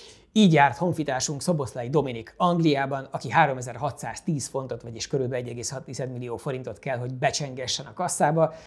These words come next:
mert hogy az M ötvenhatos autópályán túl bent lízte magát a sebességhatáron. Ráadásul a jelentős pénzbüntetés mellé még hat büntetőpontot is kapott, hiszen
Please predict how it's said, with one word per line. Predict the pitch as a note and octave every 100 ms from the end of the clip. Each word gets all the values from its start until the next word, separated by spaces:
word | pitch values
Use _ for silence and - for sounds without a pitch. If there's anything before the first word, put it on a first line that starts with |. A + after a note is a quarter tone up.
| _
mert | - C#3+ C#3+
hogy | D3+
az | C#3
M | E3 D3+
ötvenhatos | C#3+ C3+ A#2
autópályán | C3 C#3 C3 B2 A2+ A2+ A#2 - _
túl | - F3+ D3
bent | A2+ A#2 G2+
lízte | A#2+ A2+ -
magát | A#2+ G#2+ G#2 G2+ - -
a | B2+ -
sebességhatáron. | - B2+ B2 - C#3 C#3+ D3+ D#3 E3 D#3+ - - - - _
Ráadásul | B2+ F#3 D3 A2+ G#2 - A2+ F#3 G3 - _ _ _ _ -
a |
jelentős | D3 D#3 B2 B2+ A2
pénzbüntetés | D#3 C3+ B2+ A#2 G#2+ G#2+ -
mellé | D#3 B2 B2
még | D#3 A#2+ -
hat | - C#3+ -
büntetőpontot | B2+ C3 A#2+ G2 A#2 - A#2 B2 -
is | G#2
kapott, | - F3 B2 -
hiszen | D3 B2+ C#3